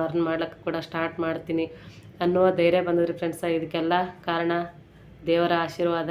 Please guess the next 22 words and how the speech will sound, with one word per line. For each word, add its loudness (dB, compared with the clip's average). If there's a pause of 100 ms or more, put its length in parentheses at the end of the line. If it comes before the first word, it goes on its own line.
ಹಾಗೆ -2
ನಿಮ್ಮೆಲ್ಲರ 0 (120)
ಆಶೀರ್ವಾದ, -4 (120)
ನನ್ನ -4
ತಂದೆ -2
ತಾಯಿ 0 (120)
ಆಶೀರ್ವಾದ, -8 (600)
ಹಾಗೆ 0
ನಮ್ಮ 0 (280)
ಮನೆ 2 (140)
ಎಲ್ಲ 0 (200)
ಫ್ಯಾಮಿಲಿ 2
ಮೆಂಬರ್ಸ್ -2 (100)
ಆಶೀರ್ವಾದದಿಂದ -4 (120)
ನನಗೆ -4
ಯಾವುದೇ -2
ರೀತಿ -4 (120)
ತೊಂದರೆ -4 (100)
ಆಗ್ಲಾರ್ದಂಗೆ -6 (580)
ನನ್ನ 0 (340)
ಚಾನಲ್ 0 (100)
ಕೂಡ 0